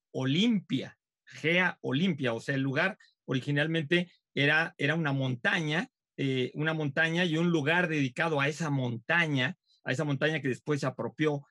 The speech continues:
Zeus y los sacerdotes de Zeus, y que, eh, eh, pues, era una forma también de Hera, de la diosa Hera, y que el nombre héroe, en los, los que ganaban en las competencias,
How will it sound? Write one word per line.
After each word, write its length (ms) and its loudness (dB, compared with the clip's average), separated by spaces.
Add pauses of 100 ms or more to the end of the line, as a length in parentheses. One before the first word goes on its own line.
Zeus 640 0
y 120 0
los 180 -4
sacerdotes 600 -4
de 120 -2
Zeus, 360 2 (420)
y 160 0
que, 360 4
eh, 540 2
eh, 340 2
pues, 260 -2
era 180 4
una 180 2
forma 400 2
también 460 0 (100)
de 280 -6
Hera, 400 0 (220)
de 100 -2
la 120 -2
diosa 440 -2
Hera, 320 0 (300)
y 160 -2
que 100 0
el 80 2
nombre 440 2 (220)
héroe, 640 6
en 160 2
los, 500 -4
los 300 -6
que 140 -6
ganaban 360 0
en 80 -2
las 140 -2
competencias, 760 -2